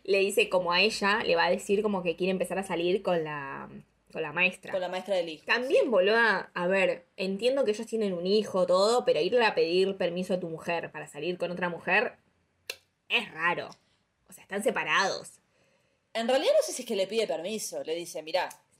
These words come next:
Speaker 2: vos ya sabés lo que me pasa. Yo tengo intenciones de salir con ella."
Speaker 1: Sí, es verdad que es
Speaker 2: Y
Speaker 1: eso,
Speaker 2: ya.
Speaker 1: pero también cuando ella le dice que no, él como que le dice,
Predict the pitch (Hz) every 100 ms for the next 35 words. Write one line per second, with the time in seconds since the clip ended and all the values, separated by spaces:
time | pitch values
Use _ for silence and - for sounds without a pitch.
0 | _ 202 262 220 208 208 170 165 165 175
1 | - 151 147 _ _ _ _ - - 202
2 | 220 214 208 190 185 214 220 185 170 180
3 | 180 165 208 - 156 - 196 - 240 254
4 | 233 247 247 240 262 214 180 160 196 202
5 | 233 240 - - _ 233 226 214 220 240
6 | 269 277 254 262 233 233 269 254 214 233
7 | 254 254 285 - 214 220 233 208 190 175
8 | 170 196 - 208 180 170